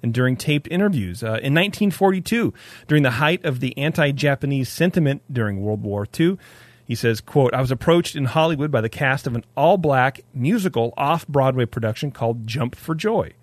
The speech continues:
while they were doing some special performances in Los Angeles. They asked me why there weren't any Warner's cartoons with black characters, and I didn't have a good answer for that question. So we sat down together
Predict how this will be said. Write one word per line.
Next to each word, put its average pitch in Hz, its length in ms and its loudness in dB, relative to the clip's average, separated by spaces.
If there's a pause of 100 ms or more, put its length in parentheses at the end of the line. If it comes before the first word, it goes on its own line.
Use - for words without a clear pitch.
(440)
while 123 100 4
they 123 100 4
were 113 80 2
doing 127 220 2
some 143 160 -2
special 127 360 -2
performances 107 600 -4
in 104 60 -4
Los 101 200 -6
Angeles. 170 380 0
They 143 160 -2
asked 196 380 -2
me 175 120 2
why 147 300 4
there 175 160 4
weren't 143 300 2
any 143 240 2
Warner's 131 560 0
cartoons 113 560 -2
with 113 140 -4
black 123 260 -2
characters, 104 520 -2 (360)
and 147 120 0
I 135 60 2
didn't 180 260 4
have 175 180 2
a 180 40 4
good 170 140 4
answer 175 320 0
for 143 120 -4
that 123 160 0
question. - 440 -4 (480)
So 139 260 4
we 175 160 0
sat 165 320 0
down 160 300 2
together 170 480 2